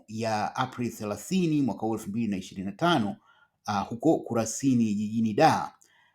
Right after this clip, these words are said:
limeibua kumbukumbu ya tukio jingine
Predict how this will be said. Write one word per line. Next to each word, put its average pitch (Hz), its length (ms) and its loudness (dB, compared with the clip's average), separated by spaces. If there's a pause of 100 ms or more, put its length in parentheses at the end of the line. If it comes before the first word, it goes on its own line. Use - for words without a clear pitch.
(140)
limeibua 170 760 8
kumbukumbu 135 960 2 (320)
ya 131 380 2
tukio 170 420 -2
jingine 143 840 4